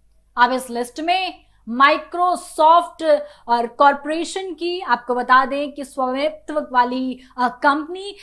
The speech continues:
LinkedIn का नाम भी जुड़ गया है। बिजनेस प्रोफेशनल की सोशल मीडिया साइट LinkedIn ने सात सौ सोलह कर्मचारियों की छटनी का ऐलान कर दिया है। कंपनी ने इसके साथ ही ये भी बताया है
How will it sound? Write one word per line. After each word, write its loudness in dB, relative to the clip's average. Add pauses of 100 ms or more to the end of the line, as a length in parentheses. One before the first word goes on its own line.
(100)
LinkedIn -2
का 4
नाम -2
भी -10
जुड़ -10
गया -18
है। -20 (460)
बिजनेस 0
प्रोफेशनल 0
की -4
सोशल 0
मीडिया 2
साइट 2 (640)
LinkedIn 4
ने -6 (260)
सात 6
सौ -2
सोलह 4
कर्मचारियों 0
की -6
छटनी -8
का -2
ऐलान 4 (120)
कर -16
दिया -20
है। -20 (440)
कंपनी 4
ने -4
इसके -6
साथ 2
ही -6
ये -4
भी -4
बताया 2
है -8